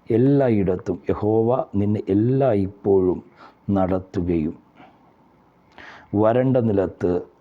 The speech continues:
നിന്റെ വിശപ്പടക്കി, നിന്റെ അസ്ഥികളെ ബലപ്പെടുത്തുകയും, നീ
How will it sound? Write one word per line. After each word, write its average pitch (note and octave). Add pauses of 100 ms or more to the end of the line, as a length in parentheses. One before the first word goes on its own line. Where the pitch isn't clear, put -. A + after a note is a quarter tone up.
(120)
നിന്റെ G2+
വിശപ്പടക്കി, F2 (420)
നിന്റെ G#2+
അസ്ഥികളെ G2 (120)
ബലപ്പെടുത്തുകയും, F#2 (500)
നീ B2